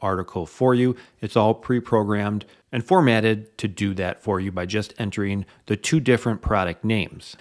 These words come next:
So as we can see, it's gone ahead and created that article for me. Again, it's gonna compare and contrast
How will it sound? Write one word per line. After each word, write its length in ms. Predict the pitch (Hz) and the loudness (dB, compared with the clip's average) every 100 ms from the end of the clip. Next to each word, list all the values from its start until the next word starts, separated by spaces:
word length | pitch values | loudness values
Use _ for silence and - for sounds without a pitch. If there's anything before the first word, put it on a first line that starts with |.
| _ | _
So 140 | 175 | 4
as 140 | 170 | 4
we 80 | 147 | 4
can 160 | 151 147 | 0 0
see, 160 | 151 | 2
it's 140 | 208 - | 0 2
gone 240 | 143 131 | 4 6
ahead 460 | 123 - 127 123 127 | 4 2 2 2 0
and 240 | 127 113 107 | -4 -2 -4
created 360 | - 127 117 | 0 2 4
that 220 | 113 110 | 2 0
article 340 | 117 107 101 104 | 2 0 0 -6
for 280 | - 147 147 | 2 4 4
me. 340 | 143 147 - _ _ _ - | 2 0 -4 _ _ _ -6
Again, 200 | 113 110 | 0 0
it's 100 | 101 | 2
gonna 240 | 123 107 - _ _ _ _ _ | 0 0 -4 _ _ _ _ _
compare 480 | 135 127 - 147 143 | -4 -2 0 2 2
and 120 | 131 | 0
contrast 680 | 120 - 127 120 117 117 | -4 -2 2 4 2 -2